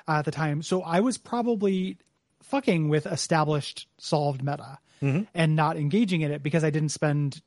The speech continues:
Speaker 1: you know, a lot of time researching it or whatever.
Speaker 2: Yeah.
Speaker 1: Um, no one could yell at me. And then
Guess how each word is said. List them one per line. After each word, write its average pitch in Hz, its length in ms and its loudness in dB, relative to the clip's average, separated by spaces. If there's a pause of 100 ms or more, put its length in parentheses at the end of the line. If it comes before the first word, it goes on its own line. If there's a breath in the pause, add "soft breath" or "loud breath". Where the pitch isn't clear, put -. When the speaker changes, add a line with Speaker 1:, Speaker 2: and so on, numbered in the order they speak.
Speaker 1:
you 151 80 -6
know, 139 80 0
a - 20 -4
lot 139 140 -2
of 135 60 -6
time 139 260 -4
researching 151 460 -2
it 151 100 -10
or 151 80 -8
whatever. 160 380 -10 (260 loud breath)
Speaker 2:
Yeah. 110 140 0
Speaker 1:
Um, 165 400 2
no 190 100 6
one 220 160 4
could 151 160 -6
yell 156 220 2
at 143 100 -6
me. 156 240 -14 (480 loud breath)
And 180 180 4
then 180 260 2